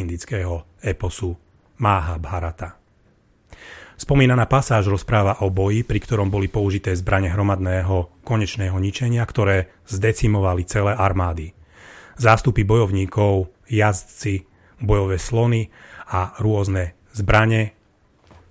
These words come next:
odnesú, ako keby to bolo suché lístie stromov. Namiesto nám známych atómových hríbov opisuje autor kolmú explóziu s horiacim divo-, dymovým mrakom,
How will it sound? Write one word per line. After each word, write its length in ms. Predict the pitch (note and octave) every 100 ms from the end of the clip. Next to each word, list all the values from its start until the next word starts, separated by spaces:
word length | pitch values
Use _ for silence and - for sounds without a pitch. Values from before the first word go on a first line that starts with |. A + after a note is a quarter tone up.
| _ -
odnesú, 720 | A#2 A2+ G#2+ - C3+ D3 -
ako 240 | - A2+
keby 320 | - G2 G2+
to 160 | - G2
bolo 480 | G2 F#2+ F2+ - _
suché 480 | - C3+ - B2 G#2+
lístie 400 | G2+ - G2+ F2+
stromov. 400 | - F#2+ F2 D#2+
Namiesto 800 | F#2 F#2+ G2+ F#2 - G2 F#2 _ _
nám 320 | G#2+ G#2+ A#2+
známych 400 | A2+ G#2+ G2 F2+
atómových 560 | - G2+ A#2+ G2 F2+ D#2+
hríbov 320 | G#2 A2 G#2
opisuje 400 | G2+ - - G2+
autor 480 | - F#2+ G2+ G2 F2 - - -
kolmú 400 | A#2+ A#2+ B2+ G#2+
explóziu 720 | G2 - G2+ G2 G2 G#2+ A2+ - - - E2+
s 80 |
horiacim 560 | E2+ G#2+ G#2+ - F2+ F2+
divo-, 320 | G2+ G#2 G2+
dymovým 560 | - G#2+ A2 G#2 G2 F2+
mrakom, 480 | F2+ F#2 B2 B2